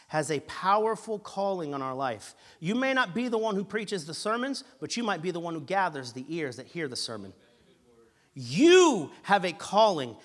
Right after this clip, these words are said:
and nobody's calling is bigger than one another. Many churches fail because the pastor thinks he's bigger than the pews. He's not. I'm not. Pastor Avery is not. You are just as vital to the kingdom as I am. You are just as vital to Austin Alive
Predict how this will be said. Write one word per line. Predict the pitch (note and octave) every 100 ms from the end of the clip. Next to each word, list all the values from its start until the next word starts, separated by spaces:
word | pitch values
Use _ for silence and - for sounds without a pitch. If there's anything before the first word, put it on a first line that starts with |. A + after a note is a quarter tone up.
| -
and | F#3 G#3 A3
nobody's | B3 D#4 E4 D#4 -
calling | - C#4+ C#4 A#3+ A3+
is | E3+
bigger | C#3 C4 F#3+
than | D#3+ D#3
one | D3
another. | D3 D3 B2 - _ _ _ _ _ _ _ _ _ _ -
Many | F#3 E4 E4+
churches | - D4 C#4+ A3
fail | - A#3+ C#4
because | B3 A3 F#3
the | G3+
pastor | B3 B3+ -
thinks | G3+ G3+ F#3
he's | E3+
bigger | C3+ A3+ F3+
than | E3
the | D#3+
pews. | - A3 C3+ - -
He's | D#3+
not. | F3+ G#3 D#3+ - - _ _ -
I'm | G#3 A#3+ G3+
not. | C3 - -
Pastor | - A3+ - G#3+
Avery | A#3 F#3 D#3+
is | C#3
not. | D3 C#3 - -
You | E3+ C4
are | A3
just | D#3 - D4 D4 C4+
as | A#3+
vital | F3 A3+ A#3+ C4 C4+
to | G3+
the | E3+
kingdom | - B3 C4+ C4+ D4 - -
as | G#3
I | G3 F3+
am. | D3+ C3+ A2+ -
You | F#3 A3+
are |
just | E3+ A#2+ D4+ C#4+
as | C4+ E3
vital | G3 A#3 B3
to | F#3+ F#3+
Austin | G#3 F#3+ G#3+ F#3+
Alive | G3+ B3+ C#4